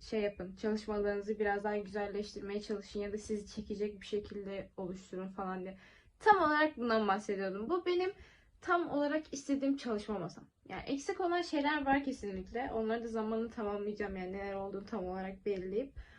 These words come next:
Ama dediğim gibi tam olarak istediğim masa bu. Ve odamdayken ister istemez çalışma masama oturmak istiyorum. Yani çalışma masamla vakit geçirmek istiyorum. Göstereyim hemen. Tam olarak bu ya. Yani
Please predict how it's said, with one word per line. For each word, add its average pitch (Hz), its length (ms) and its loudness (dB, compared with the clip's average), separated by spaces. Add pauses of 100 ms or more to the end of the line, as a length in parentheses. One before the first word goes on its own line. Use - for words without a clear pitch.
(320)
Ama 381 340 4
dediğim 311 360 2
gibi 226 100 -2
tam 330 260 4
olarak 311 320 2
istediğim 285 500 2
masa 269 380 2
bu. 339 160 4 (400)
Ve 285 340 4 (140)
odamdayken 302 1000 4
ister 277 280 0
istemez 277 540 2
çalışma 262 360 2
masama 254 320 0
oturmak 220 400 0
istiyorum. 185 460 -6
Yani 196 200 -4
çalışma 254 340 0
masamla 240 360 0
vakit 214 200 -4
geçirmek 185 380 -4
istiyorum. - 380 -8 (240)
Göstereyim 220 380 -2
hemen. 247 220 -2 (1300)
Tam 349 240 8
olarak 302 460 6
bu 254 100 6
ya. 220 180 8
Yani 262 400 6